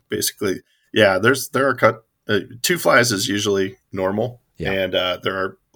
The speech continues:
Speaker 1: a lot of competitions where it's one fly. Um, the leader lengths, this is intimidating for people, but a lot of times the leader lengths are, you know, between eighteen and twenty-two feet.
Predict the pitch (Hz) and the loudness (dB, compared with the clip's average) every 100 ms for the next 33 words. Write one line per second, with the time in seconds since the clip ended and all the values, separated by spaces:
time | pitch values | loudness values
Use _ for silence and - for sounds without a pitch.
0 | - 104 90 87 - 90 - 110 - - | -2 0 0 -4 -8 -10 -8 -8 -8 -8
1 | - - - 92 - - 120 120 _ _ | -10 -10 -8 -10 -8 -8 -8 -12 _ _
2 | _ - 120 117 110 110 135 143 110 98 | _ 4 4 4 2 2 4 4 4 2
3 | 107 147 - - - - _ - 117 - | 0 -2 -4 -4 -8 -18 _ -6 -2 -2
4 | 110 101 92 98 98 98 101 104 101 104 | -2 -2 -2 -4 -4 -2 -4 -4 -4 -4
5 | 120 117 92 - 104 104 104 - 104 104 | -4 -2 -4 -4 -4 -2 0 0 0 -2
6 | 95 95 90 90 95 - 95 90 - 113 | 0 0 -2 -6 -6 -4 -4 -6 -8 -8
7 | 87 - - 101 92 92 95 95 - - | -8 -10 -8 -4 -4 -6 -6 -8 -8 -10
8 | 90 85 85 - 95 95 | -8 -8 -12 -8 -8 -8